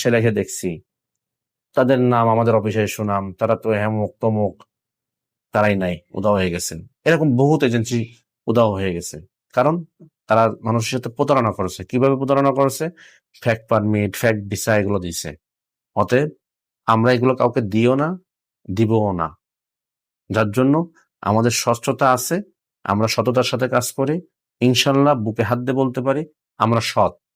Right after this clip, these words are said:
এবং স্বচ্ছতার সাথে কাজ করি এবং গ্যারান্টি দিয়ে নাই, চ্যালেঞ্জ করে কাজ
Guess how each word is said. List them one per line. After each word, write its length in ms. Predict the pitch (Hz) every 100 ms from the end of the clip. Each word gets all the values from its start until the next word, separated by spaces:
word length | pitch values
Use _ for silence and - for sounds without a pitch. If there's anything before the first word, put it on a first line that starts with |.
| -
এবং 120 | 101 92
স্বচ্ছতার 440 | - 240 - - 110
সাথে 140 | 95 95
কাজ 100 | 90 -
করি 180 | 85 82 - _ _ _ _ _ _ _ -
এবং 140 | 113 110 92
গ্যারান্টি 400 | 117 123 123 120 101
দিয়ে 140 | 98 87
নাই, 100 | 80 _ -
চ্যালেঞ্জ 320 | 123 131 120 - -
করে 140 | 98
কাজ 100 | 95